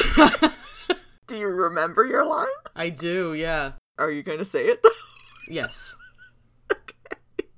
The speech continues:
Speaker 2: When, though?
Speaker 1: Oh, uh, sorry, I thought, I thought you were gonna start again from the top.
Speaker 2: No, no, I'm keeping this in. <laughs>
Speaker 1: Oh, okay.
Speaker 2: This is too good. <laughs>
Speaker 1: So much love.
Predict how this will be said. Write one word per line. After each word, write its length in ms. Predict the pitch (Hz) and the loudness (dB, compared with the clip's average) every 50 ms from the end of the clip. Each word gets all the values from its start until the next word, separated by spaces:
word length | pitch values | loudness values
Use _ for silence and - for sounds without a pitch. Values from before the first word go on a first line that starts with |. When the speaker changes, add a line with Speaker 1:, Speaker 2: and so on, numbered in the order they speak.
| _ _ _ _ - | _ _ _ _ -8
Speaker 2:
When, 340 | 202 175 170 170 165 165 156 | -2 0 0 0 0 -4 -4
though? 240 | 143 147 - 196 - - - - - | 2 2 2 2 2 -2 -14 -6 -2
Speaker 1:
Oh, 280 | - 202 202 170 139 - - | 0 0 0 0 -2 -6 -6
uh, 80 | 208 208 | -4 -2
sorry, 360 | - 254 247 240 208 220 220 | 4 6 6 8 8 8 8
I 40 | 220 | 8
thought, 180 | 233 226 214 | 8 8 6
I 60 | 226 | 6
thought 140 | 220 233 233 | 4 4 4
you 60 | 226 | 4
were 60 | 220 214 | 2 2
gonna 60 | 202 | 0
start 240 | 185 - 208 185 180 | 0 -2 -2 -2 -2
again 160 | 170 185 180 | -2 -6 -6
from 120 | 180 170 | -6 -8
the 60 | 156 | -10
top. 360 | 139 - 170 151 127 - - - | -6 -4 -2 -2 -2 -2 -6 -8
Speaker 2:
No, 340 | 226 220 190 185 180 - - - - - - | -2 2 6 6 6 6 4 -2 -12 -4 4
no, 200 | 214 208 202 202 | 6 10 12 12
I'm 160 | 214 247 262 | 12 12 12
keeping 360 | - - 269 262 277 277 262 | 10 4 4 4 4 4 8
this 180 | 240 220 220 - | 8 10 10 10
in. 160 | 208 190 - - | 10 10 8 6
<laughs> 40 | - - 440 453 - - 262 - - - | 6 8 8 8 10 8 0 0 2 0
Speaker 1:
Oh, 140 | 190 180 175 | 0 0 0
okay. 160 | 165 - 151 | 0 0 2
Speaker 2:
This 160 | 240 - - | 2 2 2
is 220 | 302 - - - | 2 2 2 2
too 180 | - 269 269 233 | 4 6 6 6
good. 380 | - 220 - 220 208 - 202 - - 302 - 415 466 480 480 - | 6 6 8 8 8 6 6 2 0 6 8 8 8 8 6 2
<laughs> 320 | - - 587 587 - 1077 1077 | 2 2 -2 0 2 0 0
Speaker 1:
So 300 | - - - 254 220 196 | 0 2 2 2 4 4
much 200 | 180 170 170 - | 2 0 0 0
love. 360 | 165 147 131 120 117 117 - | 0 -2 -2 -4 -6 -10 -14